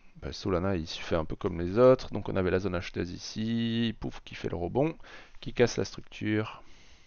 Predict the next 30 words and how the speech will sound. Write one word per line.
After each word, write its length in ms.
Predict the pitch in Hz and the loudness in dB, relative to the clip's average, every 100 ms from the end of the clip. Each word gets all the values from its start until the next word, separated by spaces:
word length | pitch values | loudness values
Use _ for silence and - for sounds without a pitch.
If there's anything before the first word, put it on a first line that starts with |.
| - - - - - | -20 -20 -20 -20 -14
vous 60 | |
voyez, 140 | - - - | -10 -12 -12
touc, 300 | 196 - - - | -12 -12 -12 -8
cassure 260 | - 95 | -6 -6
de 60 | 92 | -8
structure, 600 | - - - 123 143 - - - - - - - | -10 -14 -2 2 2 2 -10 -12 -14 -16 -14 -2
on 100 | 147 | 0
trace 300 | - 147 - | 4 4 4
le 80 | 123 | 0
FIBO, 760 | - 120 110 120 123 123 120 - | 0 -4 2 6 8 8 6 4
on 140 | 107 | 2
est 80 | 104 | 2
bien 160 | 110 | 2
sous 160 | 107 117 | -2 -4
cinquante 340 | - 104 104 | -6 -4 -4
pour 140 | 98 - | -6 -8
cent 160 | 98 | -8
FIBO, 600 | 90 - 92 92 104 107 - 101 | -8 -8 -4 0 0 0 -4 -4
on 100 | 95 | 0
a 80 | |
la 160 | 92 90 | 2 0
zone, 360 | 95 90 87 - - 85 | 0 0 -2 -8 -10 -6
euh, 240 | 82 85 - | -4 -2 -4
le 80 | |
T 160 | 95 - | -4 -4
T 140 | - | -2
acheteur 440 | 87 - 101 87 - | -2 -2 -4 -6 -6
qui 140 | 98 | -6
est 40 | 87 | -6
ici, 480 | 82 - 107 110 | -6 -6 -4 -4